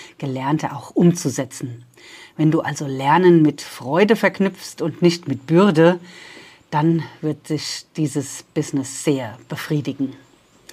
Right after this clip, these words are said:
Die Feedback-Kultur in unserer, hm, ich würd mal sagen, konkurrenzfreien Branche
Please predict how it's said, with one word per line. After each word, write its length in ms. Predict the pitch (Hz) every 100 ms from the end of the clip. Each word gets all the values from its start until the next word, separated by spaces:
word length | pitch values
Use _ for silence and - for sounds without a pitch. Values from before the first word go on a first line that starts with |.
| - - - - - _ _ -
Die 180 | 143 123
Feedback-Kultur 1080 | - 220 - 180 175 - 175 151 - 160 165
in 220 | 165 165
unserer, 540 | 156 160 143 147 139 123 -
hm, 300 | 370 359 302
ich 120 | 277
würd 140 | 247 226
mal 120 | 185
sagen, 200 | 165 170
konkurrenzfreien 1080 | 170 160 135 143 175 175 - 135 143 160 143
Branche 500 | 135 147 156 156